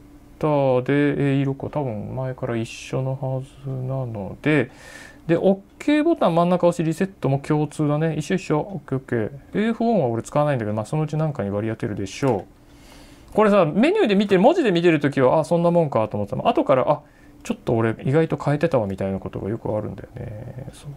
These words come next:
うさ。あとはなん、ダイヤル関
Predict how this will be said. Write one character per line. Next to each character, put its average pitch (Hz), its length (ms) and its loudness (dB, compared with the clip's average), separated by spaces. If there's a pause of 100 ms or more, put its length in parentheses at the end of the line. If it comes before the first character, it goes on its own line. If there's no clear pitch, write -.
(120)
う 123 120 -8
さ。 127 340 -2 (1080)
あ 175 140 0
と 135 300 0
は 123 80 4
な 135 120 0
ん、 127 60 -4 (100)
ダ 156 160 4
イ 196 160 2
ヤ 196 100 2
ル 196 140 0
関 185 600 -2